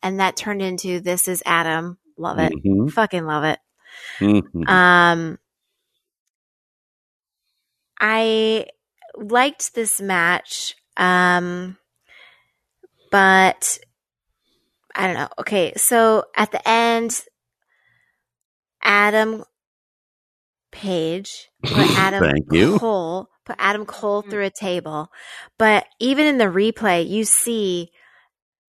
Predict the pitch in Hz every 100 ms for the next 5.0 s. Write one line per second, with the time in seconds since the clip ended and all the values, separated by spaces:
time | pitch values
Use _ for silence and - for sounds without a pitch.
0 | _ - - 202 - - _ _ 226 330
1 | 320 277 320 294 269 254 214 220 233 226
2 | 214 208 185 160 - - - - _ _
3 | 226 - 240 226 - 214 254 277 277 254
4 | 247 - 262 240 233 - 240 220 175